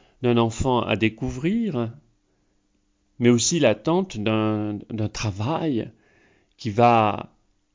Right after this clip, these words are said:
comme Joseph et Marie, vous demander de vous déraciner pour aller habiter ailleurs. Oui, chacune de nos familles vit une histoire divine dans la réalité, euh, bah, toute simple et toute banale,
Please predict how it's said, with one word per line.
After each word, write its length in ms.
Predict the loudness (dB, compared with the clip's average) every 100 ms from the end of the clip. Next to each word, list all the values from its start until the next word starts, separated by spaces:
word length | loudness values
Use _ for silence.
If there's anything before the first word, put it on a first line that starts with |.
| _ _ _ _ _ 0
comme 220 | 2 2
Joseph 460 | 2 2 2 0
et 80 | 0
Marie, 420 | -2 -2 -2 -2
vous 140 | -2 -2
demander 500 | -2 -2 -4 -2 -2
de 100 | -2
vous 180 | -4 0
déraciner 960 | 2 4 2 0 0 0 -2 -8 -14 _ _ _ _
pour 200 | -6 -2
aller 480 | -2 0 0 0 -4 _ _ _ _ 0
habiter 460 | 2 4 2 2 2
ailleurs. 600 | 4 4 2 0 -4 -12 -16 -16 _ -4
Oui, 340 | 4 4 4 -4
chacune 460 | -2 -2 0 -2
de 100 | 0
nos 120 | 0 0
familles 460 | 0 0 0 0
vit 140 | 2 2
une 140 | 4
histoire 460 | 2 -2 -6 -8 -10 _ _ _ -4
divine 580 | 2 2 2 -2 -4 -10 _ _ _ _ _ _
dans 100 | -2
la 120 | 0 2
réalité, 800 | 0 0 -2 -4 0 2 0 -2
euh, 240 | -8 -10
bah, 200 | -10 -10
toute 240 | -10 -12 -6
simple 420 | 0 0 0 -8
et 40 | -10
toute 180 | -10
banale, 680 | -2 0 2 0 -2 -4 -6